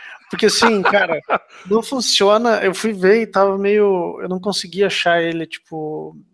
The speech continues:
Speaker 1: de novo, aquele plugin pra uma versão mais
Speaker 2: Ah,
Speaker 1: nova.
Speaker 2: é um plugin de perspectiva.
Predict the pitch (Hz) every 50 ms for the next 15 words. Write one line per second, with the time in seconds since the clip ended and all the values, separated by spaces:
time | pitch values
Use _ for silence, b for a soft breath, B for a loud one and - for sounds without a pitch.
0 | _ _ _ _ _ _ _ _ - 165 - 175 170 160 160 165 165 151 156 -
1 | - 156 151 - - 165 160 151 165 165 160 - - 156 156 156 151 160 156 147
2 | - 170 160 156 156 151 143 - 254 269 277 277 254 247 233 185 - 226 214 190
3 | 160 185 226 233 208 214 - - 220 185 - - 220 - - - - - 214 226
4 | 214 156 131 117 104 104